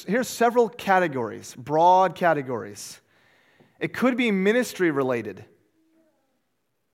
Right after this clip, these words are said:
Music preferences, pews or chairs, teaching styles.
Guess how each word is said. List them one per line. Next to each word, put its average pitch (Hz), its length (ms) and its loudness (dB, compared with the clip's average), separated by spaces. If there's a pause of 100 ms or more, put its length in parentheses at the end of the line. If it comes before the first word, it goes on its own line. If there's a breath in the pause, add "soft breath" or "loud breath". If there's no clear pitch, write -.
(180)
Music 160 380 -6
preferences, 160 880 -4 (760)
pews 180 460 -2
or 131 80 -4
chairs, 165 880 -4 (1300)
teaching 196 460 -2
styles. 185 880 -6